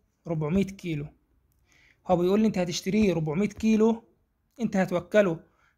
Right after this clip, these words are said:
في اليوم بخمسة وتمانين جنيه، في ستين يوم، وهيفضل الستين يوم ياكل بخمسة وتمانين جنيه؟" مستحيل، العجل وزنه بيزيد، فأنا هزود علف عشان النسبة والتناسب.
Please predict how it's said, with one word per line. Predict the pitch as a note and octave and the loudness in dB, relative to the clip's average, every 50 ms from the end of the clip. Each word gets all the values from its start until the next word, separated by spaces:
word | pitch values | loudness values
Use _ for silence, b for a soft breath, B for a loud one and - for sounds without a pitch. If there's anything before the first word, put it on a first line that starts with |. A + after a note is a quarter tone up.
| _ | _
في | _ - F#3 | _ -6 -4
اليوم | F3+ F#3+ G#3 G#3+ G#3+ G3+ F3+ D#3 D#3 - - | -2 2 2 4 4 4 2 0 -4 -6 -8
بخمسة | E3 E3 E3 G#3 G#3 G3 - F#3 | -10 -6 -4 -2 -2 -2 -2 -4
وتمانين | - F#3 F3 F3+ F#3 G3+ G3+ G3 F3+ | -4 -4 -4 -2 -2 -2 -2 -2 -2
جنيه، | F#3+ F#3+ G3 G#3+ A3 A3 G#3 G3+ b b b b b b b _ | 0 0 0 2 2 2 0 -2 b b b b b b b _
في | _ - E3 | _ -14 -10
ستين | D#3+ - E3 - - G3 G#3 G#3 G3 | -10 -10 -10 -8 -4 0 0 2 4
يوم، | G3 G3+ G#3 G#3+ G#3+ G#3 F#3+ - | 4 4 4 4 4 2 0 -4
وهيفضل | E3+ D#3+ E3+ F#3+ G3+ F#3 F3 G3 F3+ F3 | -4 -2 0 0 0 0 0 0 0 -2
الستين | D#3+ D#3+ E3 - - F3+ E3 - - G#3 G3 | -4 -8 -10 -10 -10 -12 -12 -8 -6 -4 -2
يوم | F#3+ F#3+ G3+ G3 F#3+ | 0 0 0 2 0
ياكل | G3 G3 G3 E3+ | 0 -2 -2 -4
بخمسة | F#3 - - G3 F#3+ F3+ | -4 -4 -4 -4 -6 -6
وتمانين | - F3+ F3 F3 F#3 F#3+ F#3+ | -6 -6 -6 -2 -2 0 0
جنيه؟" | F3 F3+ F#3 F#3+ G#3 G3+ G3 - _ _ - | 0 0 0 -2 -2 -4 -6 -10 _ _ -12
مستحيل، | G3 - - B3 - - C#4+ C#4 G3+ D#3 - - _ _ _ _ _ _ _ _ _ _ _ _ _ _ _ _ _ _ _ _ _ _ - | -12 -8 -6 -6 -4 0 0 0 0 -2 -4 -12 _ _ _ _ _ _ _ _ _ _ _ _ _ _ _ _ _ _ _ _ _ _ -8
العجل | E3 D3+ D#3 G#3 F#3 F#3+ F#3+ | -2 2 2 2 4 4 4
وزنه | G3+ G#3+ G3 G#3 F#3+ | 2 2 2 0 -2
بيزيد، | E3 F3 E3 D#3 F3+ G3+ A3 A3+ A3+ - - _ _ | -2 -2 -2 -2 0 2 2 2 0 -2 -10 _ _
فأنا | - F3 E3 E3 D3+ | -8 -6 -4 -2 -2
هزود | D3+ C#3+ G3 G#3 G#3+ G#3+ F#3+ | 0 2 2 2 2 2 2
علف | G3 G3 A#3+ A3+ F#3 - - - _ _ _ _ _ _ _ _ _ _ _ _ _ _ _ | 2 0 0 0 -2 -4 -8 -16 _ _ _ _ _ _ _ _ _ _ _ _ _ _ _
عشان | D#3+ D3 - E3+ | -12 -8 -6 -4
النسبة | E3 E3+ G3 G3+ F3+ G3 G3+ | -2 -2 -2 -2 0 0 0
والتناسب. | G#3 G#3 G#3 A#3 A3+ B3+ C4 A#3 - E3+ D#3 | 0 0 -2 -4 -6 -4 -4 -6 -6 -10 -14